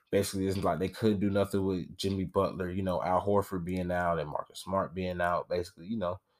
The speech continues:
it made it real tough on the Celtics defense. Not to say that the players that, you know, came in didn't really do their thing. You know, Nesmith, he got him, like, a good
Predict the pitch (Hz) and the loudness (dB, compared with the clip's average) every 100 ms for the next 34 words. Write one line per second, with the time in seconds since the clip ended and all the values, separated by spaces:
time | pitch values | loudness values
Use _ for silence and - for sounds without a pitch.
0 | _ _ _ _ _ - 131 139 143 131 | _ _ _ _ _ 6 10 12 12 12
1 | 135 135 139 120 120 113 - 113 - 95 | 12 10 8 8 8 6 6 4 4 2
2 | 107 101 95 90 - - 104 120 101 - | 4 2 -2 -4 -8 0 4 4 4 4
3 | 113 107 101 98 - 110 107 101 98 92 | 6 6 4 2 4 6 6 4 2 4
4 | 113 95 90 110 101 101 98 92 95 92 | 2 2 0 0 2 2 0 0 0 0
5 | 92 90 92 87 85 - 98 95 95 87 | -2 -2 -2 -4 -4 -4 -4 -2 -2 -2
6 | 90 90 - 95 101 101 87 92 92 82 | -2 -6 -4 -4 -4 0 0 0 0 0
7 | 85 82 | -2 -8